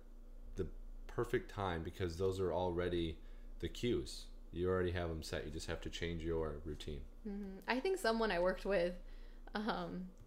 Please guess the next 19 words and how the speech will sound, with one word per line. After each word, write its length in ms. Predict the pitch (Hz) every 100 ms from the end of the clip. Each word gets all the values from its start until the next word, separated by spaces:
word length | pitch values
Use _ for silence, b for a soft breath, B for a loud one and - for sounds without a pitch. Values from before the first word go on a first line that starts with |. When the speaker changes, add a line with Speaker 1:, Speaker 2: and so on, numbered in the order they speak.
| - - - - - 180
Speaker 2:
said 400 | - 185 175 170
that 380 | 180 170 - - - - 180
they 380 | 190 185 185 - 190
drink 240 | 233 185
a 60 | 190
glass 300 | 185 170 185
of 80 | 170
water 480 | - 180 185 185 - - - - - - -
after 540 | - 190 - 202 190
each 260 | 180 190 -
time 200 | 208 185
they 60 | 180
go 100 | 185
to 60 |
the 80 | 170
bathroom 520 | 165 - 185 196 208
because 360 | 190 185 180 180
they 140 | 180
wanted 560 | 180 180 180 180 180